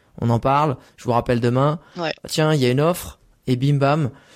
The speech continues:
Speaker 1: Et là, t'es parti sur le voyage. Et à ce moment-là, quand t'es sur place, que t'as tous les feux qui sont ouverts pour dire, « De toute façon, Perrine, c'est, c'est par là que ça se passe. On sait pas où ça va finir, mais en tout cas, c'est, c'est par là qu'il faut commencer. » C'est, c'est quoi les, les premières choses, en fait, qui t'ont, tu sais, qui,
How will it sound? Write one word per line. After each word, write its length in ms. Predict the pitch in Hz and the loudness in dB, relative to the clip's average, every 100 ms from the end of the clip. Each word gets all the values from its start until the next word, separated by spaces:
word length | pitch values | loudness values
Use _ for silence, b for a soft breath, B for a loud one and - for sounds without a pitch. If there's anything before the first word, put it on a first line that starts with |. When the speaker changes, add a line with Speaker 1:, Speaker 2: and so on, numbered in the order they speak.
| B 127 | B -2
Speaker 1:
Et 60 | |
là, 140 | 127 139 | 0 0
t'es 100 | 135 | 0
parti 380 | 117 - - 147 | 0 -4 -6 -4
sur 240 | - 117 | 0 0
le 80 | 117 | 2
voyage. 240 | 123 131 | 2 0
Et 100 | 131 | 0
à 60 | 131 | -2
ce 80 | - | 0
moment-là, 340 | 190 165 180 | 2 2 0
quand 140 | 175 143 | 0 0
t'es 140 | 143 | 0
sur 220 | - 139 | -2 -4
place, 460 | - 120 117 - - b b b b b - | 0 0 0 -6 -10 b b b b b -4
que 80 | |
t'as 200 | 131 143 | 0 0
tous 160 | 139 180 | 0 0
les 140 | 170 | 0
feux 160 | 151 170 | 0 -2
qui 120 | 147 | -2
sont 220 | 135 139 | -2 0
ouverts 220 | 131 170 170 | 2 0 0
pour 140 | 139 | -2
dire, « 180 | 139 160 | 0 0
De 80 | 131 | 0
toute 200 | 180 170 | -2 0
façon, 260 | 151 175 | 0 0
Perrine, 260 | 156 147 147 | 0 0 0
c'est, 300 | - 123 120 | 0 0 0
c'est 160 | - 123 | 0 0
par 160 | 127 | 2
là 80 | 143 | 2
que 80 | - | 0
ça 80 | 117 | -4
se 80 | |
passe. 360 | - 160 190 - B B B _ - | 0 0 0 -4 B B B _ -6
On 100 | 113 | -2
sait 140 | 127 | 0
pas 100 | 143 | 2
où 80 | 139 | 2
ça 120 | 139 | 2
va 100 | 127 | 0
finir, 320 | - 156 156 | 0 0 2
mais 80 | 127 | 2
en 80 | 117 | -2
tout 120 | - | -2
cas, 120 | 147 | -2
c'est, 180 | 139 117 | -2 -4
c'est 120 | 123 | -6
par 120 | 127 | -2
là 100 | 127 | -2
qu'il 100 | 135 | -2
faut 80 | - | -4
commencer. » 520 | 127 117 120 - 175 - B B B B B B B _ | -2 0 0 0 -2 -4 B B B B B B B _
C'est, 160 | - - | -14 -6
c'est 200 | - 147 | -2 -2
quoi 220 | - 139 | 0 0
les, 240 | - 139 123 | 2 0 0
les 120 | 131 | -2
premières 500 | - - 175 175 143 | -2 -2 0 0 0
choses, 380 | - 175 175 139 | -2 -2 0 2
en 80 | 120 | -2
fait, 400 | - 139 135 - | 0 -2 -2 -18
qui 160 | - | -16
t'ont, 500 | - 131 127 120 113 - | -2 0 0 0 -2 -8
tu 100 | - | -8
sais, 120 | - 165 | -2 -2
qui, 280 | - 123 | -2 -6